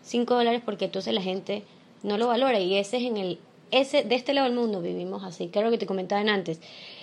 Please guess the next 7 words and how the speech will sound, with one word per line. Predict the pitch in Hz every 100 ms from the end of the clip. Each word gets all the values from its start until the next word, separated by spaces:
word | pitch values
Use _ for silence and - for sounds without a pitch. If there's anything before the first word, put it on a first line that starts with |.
| - -
En | 214 214
el | 202
Oriente | 202 226 226 247
los | 247
líderes | 202 208 233
espirituales | 233 196 185 202 202
son | 208 220 220